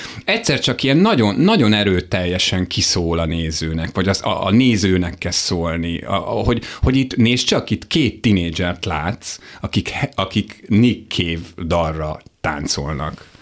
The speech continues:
E-, ez, ez, ez egy nagyon, ö, különleges húzás volt szerintem. É-, én akkor nem is tudtam abban a pillanatban eldönteni, hogy ennek örülök vagy sem,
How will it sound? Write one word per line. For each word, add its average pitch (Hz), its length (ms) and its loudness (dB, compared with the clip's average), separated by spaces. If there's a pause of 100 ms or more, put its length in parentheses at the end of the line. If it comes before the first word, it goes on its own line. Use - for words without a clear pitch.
(380)
E-, 123 180 0
ez, 143 180 0
ez, 143 280 0
ez 143 160 2
egy 156 160 2
nagyon, 117 400 4
ö, 90 400 4
különleges 90 640 2
húzás 92 500 2
volt 95 220 2
szerintem. 123 720 2
É-, 107 200 0
én 120 120 2
akkor 131 220 0
nem 139 100 4
is 123 100 2
tudtam 104 360 0
abban 101 220 2
a 95 40 0
pillanatban 98 380 2
eldönteni, 92 500 2
hogy 90 120 2
ennek 90 260 0
örülök 85 420 2
vagy 82 200 -2
sem, 92 500 2